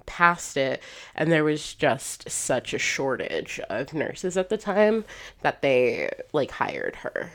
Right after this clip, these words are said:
Um, I read some that a lot of her nursing classmates were actually surprised that she had gotten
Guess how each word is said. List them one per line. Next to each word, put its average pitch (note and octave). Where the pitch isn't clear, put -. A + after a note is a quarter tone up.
Um, C#3
I D3
read C#3
some C3+
that B2
a -
lot C3
of C3
her C3
nursing B2+
classmates -
were -
actually -
surprised C#4
that -
she -
had A#3+
gotten A3